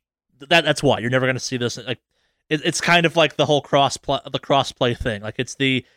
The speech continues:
it makes sense for the two consoles that are not in the lead to be like, "Look how well we play together,"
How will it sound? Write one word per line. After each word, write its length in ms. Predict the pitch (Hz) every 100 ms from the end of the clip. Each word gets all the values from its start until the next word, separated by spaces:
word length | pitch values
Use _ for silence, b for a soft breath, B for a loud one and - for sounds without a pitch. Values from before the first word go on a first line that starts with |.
| _ _ -
it 140 | 131
makes 220 | 156 165
sense 320 | - 247 240
for 80 | -
the 40 | 151
two 220 | 165 156
consoles 580 | - 143 135 - 135 113
that 120 | 131
are 60 | 131
not 280 | 131 131
in 120 | 143 131
the 60 |
lead 420 | 123 131 127 120 -
to 60 |
be 180 | 135 147
like, 160 | 147 143
"Look 220 | 208 -
how 100 | 226
well 160 | 233
we 100 | 233
play 260 | 226 247 240
together," 520 | - 165 147 143 127